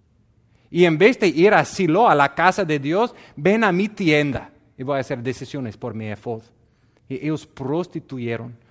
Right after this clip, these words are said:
Con su boca dijeron, "No quiero ser su rey." Pero con su vida, él andaba en la oscuridad y guió a la nación en eso. Y la pregunta entonces para nosotros es, ¿a dónde están las levitas? ¿Dónde están los,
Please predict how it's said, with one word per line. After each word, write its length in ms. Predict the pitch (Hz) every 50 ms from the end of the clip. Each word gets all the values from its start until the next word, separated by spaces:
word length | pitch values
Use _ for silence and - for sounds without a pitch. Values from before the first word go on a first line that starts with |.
| _
Con 160 | - 208 196
su 120 | 202 185 160
boca 300 | 135 160 214 226 - 226
dijeron, 260 | 175 160 180 175 160
"No 120 | 160 170
quiero 180 | - - 180 156
ser 240 | - - 143 123 120
su 180 | - - 127
rey." 240 | 117 117 110 113 120 - _ _ _ _ _ _ _ _ _ _ _ _ _
Pero 240 | - - 123 - -
con 260 | - 151 170 185 196
su 300 | 190 - - - 180 147
vida, 560 | 120 107 127 156 170 160 110 - - - - _ _ _ _ _ _ _ _ _ _ _ _ _ _ _ _ _ _ _ _
él 240 | 123 131 135 131
andaba 460 | 120 117 117 110 127 135 151 151 170 160
en 60 | 143
la 60 | 143
oscuridad 560 | 143 - - 147 135 127 113 120 117 117 113 - - _ _
y 120 | - 151 135
guió 280 | 120 139 135 147 156
a 20 | 151
la 160 | 143 131 127
nación 480 | 123 127 120 - - - 143 147 143
en 80 | 131 127
eso. 340 | 127 127 123 - - 117 107 - _ _ _ _ _ _ _ _ _ _ _ _ _ - _
Y 80 | - 190
la 120 | 190 185 185
pregunta 480 | 202 202 196 180 220 294 277 294 233
entonces 360 | 185 170 160 202 185 196 180
para 160 | - 185 175 175
nosotros 440 | 165 160 - 208 208 - 202 156
es, 140 | 156 170 - - - - - -
¿a 160 | - 165 165
dónde 360 | 165 156 185 247 294 311 311
están 220 | 254 - 220 214 202
las 160 | 190 180 156
levitas? 720 | 180 175 156 196 277 302 302 - 294 233 - - - _ _ _ _ _ _ _
¿Dónde 300 | - 151 196 262 294 311
están 340 | 294 - - 233 226 214 196 - - - - -
los, 320 | 185 202 202 180 - -